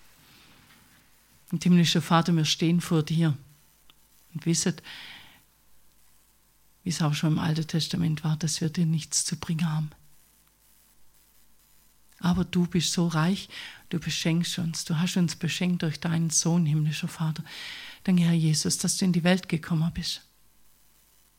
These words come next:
Dass du nicht nur dieses kleine Kind warst, sondern der Löwe von Juda, dass du der bist, der einst auch wiederkommen wird.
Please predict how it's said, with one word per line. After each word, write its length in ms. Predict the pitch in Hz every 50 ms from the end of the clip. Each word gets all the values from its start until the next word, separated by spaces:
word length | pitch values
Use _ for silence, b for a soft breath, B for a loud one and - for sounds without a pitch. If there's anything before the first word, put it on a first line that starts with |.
| _ -
Dass 320 | - - - - - -
du 200 | - 208 185 180 180 B B B B B B
nicht 180 | - 214 208 220
nur 120 | 226 208
dieses 380 | 180 226 220 - - 208 - -
kleine 320 | - 190 180 190 190 180
Kind 320 | 185 - - 226 233 240
warst, 240 | 220 202 196 185 -
sondern 280 | - 190 175 170 170 170
der 120 | - 175
Löwe 300 | 170 175 180 196 190 196
von 240 | 156 - - 175 165
Juda, 420 | 156 170 202 226 226 220 185 170
dass 260 | 165 - 180 - - -
du 160 | - 185 180
der 260 | 180 - 180 175 190
bist, 260 | 185 - 202 - - B B B B B B B B B B B B B B B B B _ _ _ _ _ - - - - _ _ _ _ _ -
der 140 | 196 190 -
einst 340 | 185 180 185 175 - - 190
auch 340 | 175 170 - - - - -
wiederkommen 600 | 180 175 - 202 - - - 160 160 160 160 160
wird. 420 | 170 175 - - - - - -